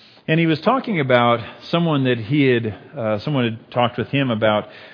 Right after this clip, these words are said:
doing a class on how to play the fourth quarter well in life. And I thought, what a good thing to focus on and think about. And we were, we were talking about that. And I,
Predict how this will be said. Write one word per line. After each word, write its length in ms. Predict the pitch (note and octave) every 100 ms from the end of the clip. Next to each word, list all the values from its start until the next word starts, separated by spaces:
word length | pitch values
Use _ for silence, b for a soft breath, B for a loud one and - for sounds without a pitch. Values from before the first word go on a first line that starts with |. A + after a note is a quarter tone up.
| B -
doing 260 | C#3+ E3+ D#3
a 60 |
class 520 | - B2+ A#2+ A#2 A#2+ A2+
on 380 | B2 A2+ A2+
how 400 | A2 - C#3 D#3
to 180 | E3 -
play 360 | - - A#2+ A#2+
the 100 | A2
fourth 380 | - B2 A2+ -
quarter 360 | A2+ G#2+ A2+
well 440 | A2+ G3 A#2+ F2 E2
in 160 | G#2+
life. 340 | B2+ D3+ E2+ - - - B B B B
And 80 | B2+
I 40 |
thought, 340 | B2 C3+ B2 C#3
what 160 | B3+
a 80 | F4
good 560 | G#3+ - D3 G#3 B3 -
thing 540 | D#3 F#3+ A#2 B2 F3 E3+ b b b b b
to 100 | -
focus 500 | D#3 B3 D4+ D4 F#3+
on 240 | A2+ F#2+ F2+
and 140 | A#2+
think 200 | G#3+ A#3+
about. 260 | C#3+ G2 G2
And 120 | C3+
we 80 | F#3+
were, 160 | F3 - -
we 60 | F3
were 120 | D#3+
talking 400 | E3+ G3+ G3+ E3
about 260 | A2+ G2+ -
that. 220 | G2+ G#2+
And 80 | D3+
I, 200 | F#3